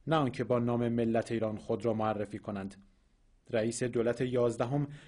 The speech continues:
در ادامه این گفته‌ها شب گذشته هم در یک برنامه زنده تلویزیونی با بیان اینکه برخی می‌خواهند ضربه بر اخلاق جامعه وارد کنند گفت: «امسال سال فرهنگ است،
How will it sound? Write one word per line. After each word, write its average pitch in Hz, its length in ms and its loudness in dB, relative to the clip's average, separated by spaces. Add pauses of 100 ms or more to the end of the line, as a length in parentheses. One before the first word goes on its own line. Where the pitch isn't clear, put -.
(120)
در 127 280 2
ادامه 131 360 2
این 135 180 2
گفته‌ها 131 400 0
شب 135 360 2
گذشته 131 420 2
هم 117 220 -2
در 120 240 2
یک 135 200 -2
برنامه 127 460 2
زنده 127 500 0
تلویزیونی 127 720 0 (380)
با 113 140 4
بیان 127 300 2
اینکه 135 240 0
برخی 131 420 0
می‌خواهند 123 480 -4
ضربه 123 380 2
بر 131 260 2
اخلاق 120 400 -2
جامعه 117 360 0
وارد 113 320 0
کنند 147 280 -2
گفت: 151 220 2 (480)
«امسال 120 420 0
سال 139 320 2
فرهنگ 127 480 0
است، - 280 -4